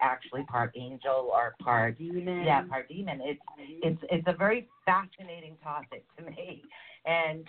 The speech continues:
Speaker 1: yeah,
Speaker 3: is
Speaker 1: you know,
Speaker 3: fascinating, and this ties, this is
Speaker 1: it's
Speaker 3: where
Speaker 1: fascinating.
Speaker 3: archaeology and paleontology meld with demonology, and it, it does tie into demonology in a very real way.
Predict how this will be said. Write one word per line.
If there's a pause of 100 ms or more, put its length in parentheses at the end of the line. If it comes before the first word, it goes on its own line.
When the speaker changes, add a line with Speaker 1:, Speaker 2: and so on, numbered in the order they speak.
(120)
Speaker 1:
yeah,
Speaker 3:
is
Speaker 1:
you
know,
Speaker 3:
fascinating,
and
this (140)
ties, (300)
this
is
Speaker 1:
it's
Speaker 3:
where
Speaker 1:
fascinating. (180)
Speaker 3:
archaeology
and
paleontology (180)
meld
with (880)
demonology,
and
it,
it
does
tie
into
demonology
in
a
very
real
way.